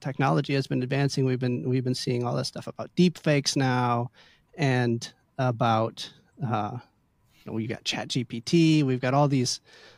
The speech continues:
all these artificial intelligence agents, and you, you start to get the sense that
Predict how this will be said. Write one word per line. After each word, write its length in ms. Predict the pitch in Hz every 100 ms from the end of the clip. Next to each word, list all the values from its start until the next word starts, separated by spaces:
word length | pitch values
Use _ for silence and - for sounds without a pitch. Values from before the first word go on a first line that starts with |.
| _ -
all 220 | 143 143
these 560 | 135 135 120 - - - _ _ _ _ _ -
artificial 600 | 160 175 175 156 - 143
intelligence 680 | 135 - 156 147 139 127 -
agents, 600 | 147 143 127 110 - - - _ _ _ _ _ _ _ _ _ _ _ _ _ -
and 180 | 160
you, 180 | 156 151
you 140 | 156 147
start 200 | 190 196
to 60 |
get 120 | 196
the 60 | 151
sense 320 | - 170 170
that 240 | - 127